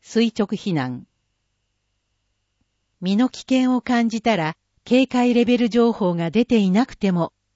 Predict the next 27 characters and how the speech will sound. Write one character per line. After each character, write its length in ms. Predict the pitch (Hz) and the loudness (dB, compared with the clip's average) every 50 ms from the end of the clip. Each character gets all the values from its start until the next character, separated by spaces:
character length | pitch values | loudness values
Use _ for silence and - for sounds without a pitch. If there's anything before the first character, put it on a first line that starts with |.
| _ - | _ -10
自 180 | 160 156 196 185 | -4 -2 -2 0
主 140 | - 262 | 2 2
避 160 | 254 233 277 254 | 2 2 4 4
難 240 | 247 233 214 185 | 4 4 2 2
で 120 | 165 185 170 | 0 -2 -2
き 160 | - 190 185 | -2 -2 -2
る 180 | 160 165 165 _ _ _ | -2 -2 -4 _ _ _
安 240 | - 196 247 269 277 | 0 2 4 4 4
全 240 | 240 277 277 262 254 | 4 4 4 4 4
な 120 | 262 262 | 4 4
場 120 | 233 262 247 | 4 2 2
所 140 | - 277 262 | 2 2 2
に 140 | 254 262 | 2 2
避 100 | - 277 | 2 4
難 220 | 247 247 240 233 214 | 4 4 4 4 2
す 160 | - - 208 | 0 -2 -2
る 120 | 190 190 | -2 0
こ 140 | - 196 185 | 0 0 0
と。 240 | - - 185 - - _ _ _ _ _ _ _ _ _ _ _ _ _ _ _ _ _ _ _ _ _ _ _ _ _ _ _ _ _ _ _ _ _ _ _ _ _ _ _ _ _ _ _ _ _ _ _ _ _ _ _ _ _ _ _ _ | 0 0 -2 -2 -2 _ _ _ _ _ _ _ _ _ _ _ _ _ _ _ _ _ _ _ _ _ _ _ _ _ _ _ _ _ _ _ _ _ _ _ _ _ _ _ _ _ _ _ _ _ _ _ _ _ _ _ _ _ _ _ _
参 300 | - - - 240 262 269 | -12 -6 -2 0 0 0
考 280 | - - 254 262 254 247 | 0 0 2 2 4 4
ウ 40 | 247 | 4
ェ 120 | 247 240 | 4 4
ブ 100 | 208 233 | 2 2
サ 180 | 214 - 226 202 | -2 0 -2 -2
イ 100 | 180 151 | -2 -4
ト。 260 | - - 131 - | -6 -6 -6 -6